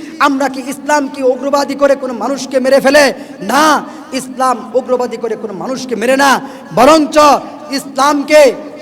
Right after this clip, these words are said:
সমস্ত ধর্মের উপরে প্রাধান্য দেওয়ার জন্য আমরা জোর ভাষায় কথা বলি। এইটাকে তোমরা যদি উগ্রবাদ বলো, আমরা বলবো আমাদের চেয়েও হাজার গুণ বেশি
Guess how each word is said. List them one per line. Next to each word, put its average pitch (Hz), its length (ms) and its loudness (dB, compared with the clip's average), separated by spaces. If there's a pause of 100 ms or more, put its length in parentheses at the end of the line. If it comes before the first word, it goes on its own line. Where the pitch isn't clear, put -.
(140)
সমস্ত 311 520 0
ধর্মের 269 480 2
উপরে 254 400 2 (400)
প্রাধান্য 311 440 4
দেওয়ার 269 320 2
জন্য 262 480 2 (320)
আমরা 247 460 0 (460)
জোর 311 280 4
ভাষায় 240 420 0 (100)
কথা 254 220 0
বলি। 254 300 2 (420)
এইটাকে 302 440 4
তোমরা 247 220 -2
যদি 208 140 -4
উগ্রবাদ 240 680 0
বলো, 254 300 4 (340)
আমরা 247 320 0
বলবো 254 500 6 (300)
আমাদের 254 480 2
চেয়েও 233 260 0 (140)
হাজার 262 300 0
গুণ 262 240 -6
বেশি 226 540 -2